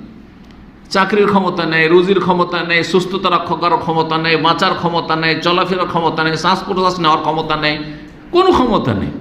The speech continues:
আল্লাহ অবশ্যই যেই নিয়ত পড়বেন, ইনশাআল্লাহ আল্লাহ তাআলা পূরণ করবেন। বেশি বেশি লা হাওলা ওয়ালা কুওয়াতা ইল্লা বিল্লাহ পড়লে এবং এইরকম যে কোনো জিকির আজকার করলে বহু ফায়দা রয়েছে, শারীরিক,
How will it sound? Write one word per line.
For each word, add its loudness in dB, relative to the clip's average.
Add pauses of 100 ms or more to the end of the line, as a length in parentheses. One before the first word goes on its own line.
(220)
আল্লাহ -2
অবশ্যই 2
যেই 0
নিয়ত 0 (120)
পড়বেন, 0
ইনশাআল্লাহ -2
আল্লাহ -2
তাআলা -4
পূরণ -6
করবেন। -6 (480)
বেশি 2
বেশি 0
লা 2 (100)
হাওলা 0
ওয়ালা 2
কুওয়াতা -2
ইল্লা 2
বিল্লাহ 4 (140)
পড়লে 4 (240)
এবং 0
এইরকম -2
যে 0
কোনো 0
জিকির 0
আজকার -2
করলে -6 (640)
বহু 6
ফায়দা 2
রয়েছে, 2
শারীরিক, -2